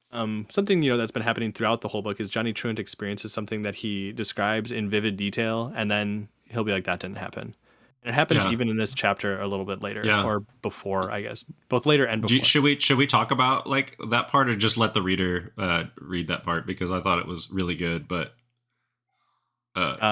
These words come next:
Speaker 1: Um,
Speaker 2: kinda
Speaker 1: you mean, like, what he threatens to do next, or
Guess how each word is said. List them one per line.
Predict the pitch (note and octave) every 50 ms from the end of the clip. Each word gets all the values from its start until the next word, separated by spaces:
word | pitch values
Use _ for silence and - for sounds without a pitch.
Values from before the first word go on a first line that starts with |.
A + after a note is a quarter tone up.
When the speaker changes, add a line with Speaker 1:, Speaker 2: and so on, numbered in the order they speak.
| G#2 G2+ G2+
Speaker 1:
Um, | G2
Speaker 2:
kinda | G2 F2+ D#2+ D2+ E2 - _ _ _ _ _ _ _ _
Speaker 1:
you | C3 C3
mean, | B2+
like, | A#2+ A2+ G#2+ G#2 A#2 A#2+ -
what | C#3+ C3+ B2 A2 G#2 G#2+
he | A#2+ - C3+
threatens | A#2 - A#2+ A2 G#2+ G#2+ -
to | - A2
do | F#2+ G2 G#2 A2+ B2 C3
next, | C#3+ C#3 C3+ - - - - _ _
or | - A#2+ G2 G2 -